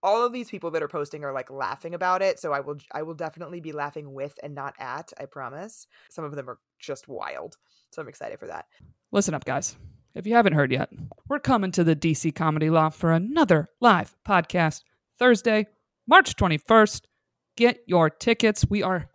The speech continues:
Speaker 2: I think, over halfway sold out already.
Speaker 1: Well over halfway sold out.
Speaker 2: So get your tickets if you wanna come experience some magic live. We wanna meet you. We wanna talk to you. We're gonna have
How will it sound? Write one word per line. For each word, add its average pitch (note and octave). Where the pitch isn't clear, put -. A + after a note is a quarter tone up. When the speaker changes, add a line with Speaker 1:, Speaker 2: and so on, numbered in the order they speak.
Speaker 2:
I F3+
think, F#4
over B3+
halfway G3+
sold G#3
out G3+
already. D3+
Speaker 1:
Well F3
over D3
halfway C3+
sold B2
out. E2+
Speaker 2:
So -
get C#4+
your D#4+
tickets A3
if F#3
you F3
wanna F3
come A3
experience E4
some A#3
magic G#3
live. G3+
We F#3
wanna D#3+
meet G#3+
you. G#3+
We G3
wanna D3+
talk F3+
to F#3
you. E3+
We're D#3+
gonna D#3
have D3+